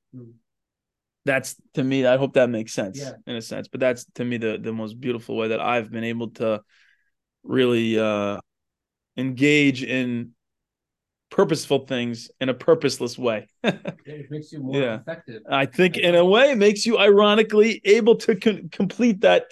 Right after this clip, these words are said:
Speaker 2: task in a better way.
Speaker 1: Without the, without the anxiety.
Speaker 2: Hundred percent. I, I, you know what? Because to be honest, if it doesn't work out, it doesn't work out. Okay.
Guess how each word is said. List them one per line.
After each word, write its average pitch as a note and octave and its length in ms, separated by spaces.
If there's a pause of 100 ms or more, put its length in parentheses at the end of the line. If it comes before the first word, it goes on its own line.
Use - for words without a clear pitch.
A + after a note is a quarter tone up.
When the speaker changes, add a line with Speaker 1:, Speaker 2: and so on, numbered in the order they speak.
Speaker 2:
task - 400 (140)
in F#3+ 80
a G3+ 80
better F#3 300
way. C#4 260
Speaker 1:
Without C3 260
the, B2+ 240
without B2 400
the A#2+ 60
anxiety. A2+ 720 (400)
Speaker 2:
Hundred A#2 340
percent. A2 400 (200)
I, E3+ 200
I, G3+ 120
you G#3+ 120
know A3+ 140
what? A3+ 240
Because F#3 500 (160)
to F3+ 120
be F3 160
honest, G3+ 520 (160)
if E3+ 160
it G3+ 40
doesn't B3 220
work C#4+ 180
out, D4+ 180
it - 20
doesn't D4 200
work D#4 180
out. D#4 180
Okay. F#4+ 240